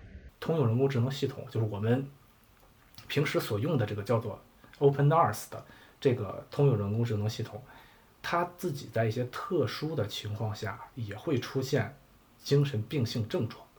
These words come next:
就是跟我们人的焦虑和抑郁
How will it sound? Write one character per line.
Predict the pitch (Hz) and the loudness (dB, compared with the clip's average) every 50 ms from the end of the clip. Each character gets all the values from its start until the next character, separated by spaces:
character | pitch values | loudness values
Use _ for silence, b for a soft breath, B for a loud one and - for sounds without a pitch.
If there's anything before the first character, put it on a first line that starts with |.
| - _ _ _ - | -20 _ _ _ -14
就 | - - 107 | -8 -6 -6
是 | - 104 - - _ _ _ _ - - | -6 -6 -10 -12 _ _ _ _ -8 4
跟 | - 139 143 135 110 | 8 8 8 8 6
我 | 98 | 2
们 | 98 107 98 95 | -2 -6 -6 -4
人 | 101 98 107 127 143 - b b b b b b _ - | 0 0 2 2 0 -2 b b b b b b _ 2
的 | 120 113 104 104 107 - - - | 4 4 4 2 -4 -10 -14 -8
焦 | - - 160 160 165 175 | 0 6 6 6 6 6
虑 | 165 147 113 | 2 0 -2
和 | 107 - 117 - - | 0 -2 -4 -4 0
抑 | - 196 165 120 | -2 0 0 0
郁 | 110 101 101 - | 0 -2 -4 -10